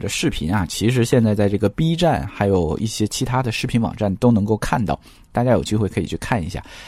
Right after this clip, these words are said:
里面都是非常大牌的一些巨星，比如说像英国的摇滚乐队 Coldplay，酷玩乐队，还有美国的 Justin Bieber，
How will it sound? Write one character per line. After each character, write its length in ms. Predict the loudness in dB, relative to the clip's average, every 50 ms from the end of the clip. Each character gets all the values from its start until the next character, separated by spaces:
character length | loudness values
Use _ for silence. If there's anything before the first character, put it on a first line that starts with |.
| -12 -6
里 140 | -2 -2 0
面 140 | 2 2 2
都 140 | 2 2
是 80 | 0 0
非 220 | 0 2 2 2
常 180 | 4 4 2 0 0
大 240 | 0 -2 0 0 -2
牌 260 | -2 0 0 2 2
的 80 | 2
一 80 | 2 2
些 160 | 2 0 0
巨 220 | 0 2 2 2 2
星， 260 | 2 2 2 2 0
比 140 | 0 -2 -2
如 140 | -2 -2
说 180 | -2 0 0 2
像 200 | 2 2 4 6
英 240 | 6 6 6 6 6
国 160 | 6 6 6
的 120 | 6 6
摇 160 | 4 4 4 4
滚 120 | 4 2
乐 140 | 2 2 2
队 140 | 0 0 -2
Coldplay， 640 | -2 2 4 4 4 4 2 2 2 4 2 2 0 -2
酷 180 | 2 6 6
玩 180 | 6 6 6 6
乐 140 | 4 4 6
队， 180 | 4 4 4 2 -6 -20 -20 -18 -6
还 120 | -2 0 2
有 300 | 2 2 2 0 -2 -4 -8 -14 -16 -10
美 240 | -4 0 2 2 2
国 160 | 4 6 6
的 100 | 6 6
Justin 520 | 4 2 2 0 0 0 2 2 4 4 6
Bieber， 300 | 8 8 8 8 6 4